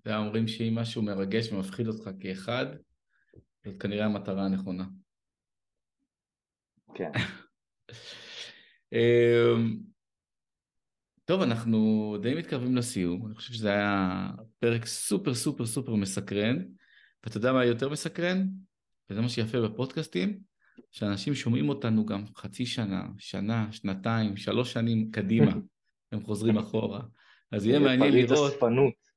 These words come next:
Speaker 1: ממש, ולראות, אתה יודע, מי ששומע את זה עכשיו בעשרים עשרים וחמש, אז הפרק הזה הוקלט בינואר עשרים עשרים ושלוש, ובוא נראה, יכול להיות שזה פשוט ישתלט על חיינו, והיום אנחנו עושים
Speaker 2: שמע,
Speaker 1: ליסט אמזוני בקליק.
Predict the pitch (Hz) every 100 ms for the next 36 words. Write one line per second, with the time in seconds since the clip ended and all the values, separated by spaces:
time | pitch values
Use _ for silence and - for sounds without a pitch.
0 | _ - 117 113 139 151 110 110 101 110
1 | 131 127 113 - 113 123 107 127 127 117
2 | 120 123 113 117 120 110 107 - 120 110
3 | 123 110 110 113 160 156 - _ _ _
4 | _ _ _ 98 95 98 151 151 123 135
5 | 123 131 131 117 - _ - - _ 110
6 | 175 127 151 139 120 113 120 113 123 110
7 | 110 95 92 107 - - 113 98 98 98
8 | 98 95 120 147 180 147 113 131 139 131
9 | 120 113 - 147 117 123 - 127 - 110
10 | 101 101 101 104 120 131 120 131 123 117
11 | 160 135 110 123 - 143 131 127 143 135
12 | 131 165 160 -